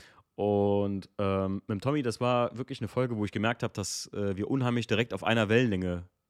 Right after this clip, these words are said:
schweben, so, ne? Oder wie sagt man, äh, schwingen. Und, ähm, trotzdem der Tommy so ein, so ein, der ist wirklich so ein,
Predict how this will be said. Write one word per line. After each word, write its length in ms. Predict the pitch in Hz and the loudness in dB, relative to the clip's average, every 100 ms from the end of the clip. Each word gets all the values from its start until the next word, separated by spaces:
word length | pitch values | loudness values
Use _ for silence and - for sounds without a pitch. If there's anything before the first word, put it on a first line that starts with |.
| _ _ | _ _
schweben, 380 | - 110 123 143 | -2 2 2 2
so, 260 | 135 156 104 | 0 0 0
ne? 220 | 117 151 | -4 -2
Oder 160 | 101 95 | -4 -4
wie 60 | |
sagt 220 | 95 104 | -4 -4
man, 160 | 104 95 | -4 -4
äh, 160 | 87 - | -4 -4
schwingen. 380 | - 156 196 - - - - - - _ _ _ _ _ _ | 0 0 -2 -8 -20 -20 -20 -20 -20 _ _ _ _ _ _
Und, 440 | 123 120 117 110 - | 4 4 4 -2 -2
ähm, 520 | 117 110 110 110 101 - _ _ | 0 0 0 -2 -4 -10 _ _
trotzdem 340 | - - - 143 | -14 -6 0 2
der 100 | 131 | 2
Tommy 220 | 131 135 | 2 0
so 120 | 110 | 0
ein, 160 | 107 98 | -2 -2
so 120 | 98 | -4
ein, 240 | 95 92 | -4 -4
der 100 | 90 | -6
ist 160 | - - | -8 -6
wirklich 240 | 95 98 | -6 -6
so 100 | - | -6
ein, 240 | 101 92 | -4 -6